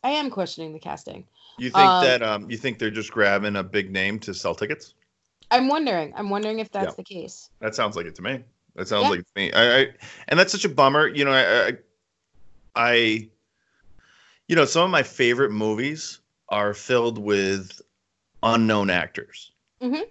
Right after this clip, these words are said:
Speaker 2: You know, because then you just think of them as that part.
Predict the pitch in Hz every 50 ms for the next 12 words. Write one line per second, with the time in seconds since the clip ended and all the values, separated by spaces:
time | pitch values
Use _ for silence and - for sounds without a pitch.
0 | _ _ _ - 113 117 113 110 107 110 117 120 113 110 107 - 117 110 104 98
1 | - 120 120 127 131 139 131 110 127 120 - - - - 135 135 135 127 104 101
2 | 98 95 95 92 - 87 95 92 95 92 90 - - 92 87 80 - - - -
3 | - 101 87 69 - -